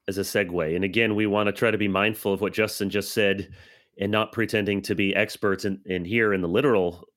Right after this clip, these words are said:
fog of, of war, even if it's a world on, a war on the other side of the world. Uh, I do think Christians need to be careful to, "Okay, what's, Pastor, give me your take. What, what is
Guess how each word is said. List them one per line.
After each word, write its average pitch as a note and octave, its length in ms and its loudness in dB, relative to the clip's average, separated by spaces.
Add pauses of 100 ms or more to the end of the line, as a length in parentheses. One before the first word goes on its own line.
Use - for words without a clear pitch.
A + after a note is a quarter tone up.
(220)
fog F2+ 240 -2
of, E2+ 180 -8 (160)
of F2+ 200 -8
war, F#2 480 -2 (220)
even F2+ 180 -6
if E2+ 100 -10
it's F#2 160 -4
a F2+ 60 -6
world F#2 320 0
on, E2+ 160 -6 (100)
a E2 120 -4
war F#2 260 0
on F2+ 80 -4
the E2+ 100 -4
other F2+ 140 -2
side F2+ 220 -4
of E2 60 -4
the D2 60 -16
world. D#2+ 440 -2 (640)
Uh, E2 180 -4
I F#2 80 2
do A#2 140 0
think G2+ 200 0
Christians F#2+ 520 -2
need G2 140 -2
to F#2 60 -4
be F2+ 120 -4
careful F#2 580 0 (100)
to, E2+ 420 -2 (440)
"Okay, D3 300 2
what's, B2 340 0
Pastor, C3+ 480 -2
give A2+ 220 0
me F3 100 2
your C3+ 560 2 (460)
take. C#3 180 0
What, G2 320 2
what B2+ 320 0
is D#3+ 380 -2